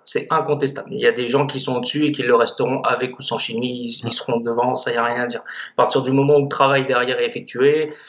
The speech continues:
Speaker 1: que la diète est, est respectée, euh, que l'athlète est rigoureux dans son, dans son style de vie et, et s'entraîne dur, surtout, ça, c'est important. Euh, peu importe ce qu'il, ce qu'il prendra ou, ou pas derrière, euh, la génétique est un facteur, euh, essentiel pour, euh,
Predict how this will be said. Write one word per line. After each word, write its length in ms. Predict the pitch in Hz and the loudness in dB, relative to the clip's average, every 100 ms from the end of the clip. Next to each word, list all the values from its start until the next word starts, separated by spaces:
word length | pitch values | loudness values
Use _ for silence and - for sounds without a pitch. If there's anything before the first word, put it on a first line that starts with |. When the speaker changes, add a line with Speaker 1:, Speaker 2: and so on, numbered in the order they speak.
| - | -10
Speaker 1:
que 80 | - | 0
la 120 | 117 | 2
diète 320 | 120 127 127 123 | 2 0 -2 -4
est, 520 | 117 113 113 120 123 | -2 -2 -2 -2 0
est 80 | 120 | 2
respectée, 760 | 120 - 120 - 143 151 147 | 2 -2 -8 -2 0 2 2
euh, 460 | 131 120 117 117 113 | 2 2 4 2 2
que 80 | 117 | 2
l'athlète 400 | 120 117 131 131 | 4 4 0 -2
est 320 | 117 120 120 | -8 -6 -4
rigoureux 460 | 113 123 127 123 135 | -2 -4 -4 0 2
dans 140 | 120 | 0
son, 340 | 113 123 120 117 | -4 -6 -6 -2
dans 120 | 113 | -2
son 140 | - | -2
style 220 | 131 - 131 | -6 -6 -2
de 80 | |
vie 300 | 127 135 143 | -2 0 0
et, 260 | 127 117 113 - - - - - - | -2 -2 -8 -10 -14 -12 -14 -10 -2
et 40 | |
s'entraîne 360 | - 120 135 127 | 0 0 0 0
dur, 240 | 127 170 | -2 -4
surtout, 320 | - 143 - | -4 -10 -8
ça, 140 | 170 - | -4 -4
c'est 100 | 117 | -4
important. 600 | 110 113 - 139 165 170 - | -2 -2 0 0 0 -2 -2
Euh, 680 | 117 113 113 117 117 120 | 0 0 0 -2 -2 -4
peu 160 | - 160 | 0 4
importe 340 | 143 160 147 | 4 6 4
ce 40 | - | 2
qu'il, 360 | 135 127 120 | -6 -8 -8
ce 80 | 117 | -10
qu'il 140 | - 135 | -12 -6
prendra 560 | 123 117 131 123 117 | -2 4 4 4 2
ou, 180 | 127 143 | -2 -4
ou 20 | |
pas 180 | - 139 | 2 2
derrière, 560 | 131 120 123 147 151 135 | 4 2 4 6 6 2
euh, 240 | 117 117 | 0 0
la 140 | 117 123 | 2 2
génétique 460 | 127 123 123 - | 0 -8 -8 -6
est 120 | 123 | -4
un 80 | 117 | -4
facteur, 400 | 117 117 - 127 | -4 -2 0 0
euh, 220 | 117 117 | 0 0
essentiel 720 | 120 127 - 127 - 139 131 | 2 0 0 0 2 0 0
pour, 180 | - 120 | -2 2
euh, 160 | 120 | 4